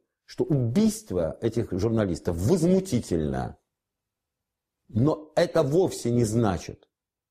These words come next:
что мы должны идентифицироваться с Шарли. Если мы говорим, что убийство Л Б Г Т отвратительно, но мы поэтому не меняем свою обычную ориентацию на другую,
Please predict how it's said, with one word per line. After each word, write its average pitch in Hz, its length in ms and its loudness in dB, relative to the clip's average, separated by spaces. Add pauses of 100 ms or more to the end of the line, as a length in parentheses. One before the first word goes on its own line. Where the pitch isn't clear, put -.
(140)
что - 160 -6
мы 139 120 2
должны 123 340 0
идентифицироваться 127 1400 0
с - 20 -8
Шарли. 92 640 -2 (680)
Если 202 360 2
мы 208 120 4
говорим, 185 640 0 (400)
что - 220 -4
убийство 151 680 2
Л 165 160 4
Б 139 180 0
Г 135 180 0
Т 85 540 -2
отвратительно, 117 1200 -2 (380)
но 135 200 4
мы 175 520 2 (560)
поэтому 113 440 0
не 151 140 4
меняем 151 400 2
свою 139 340 2
обычную 123 580 0
ориентацию 98 680 0
на 110 120 2
другую, 156 680 2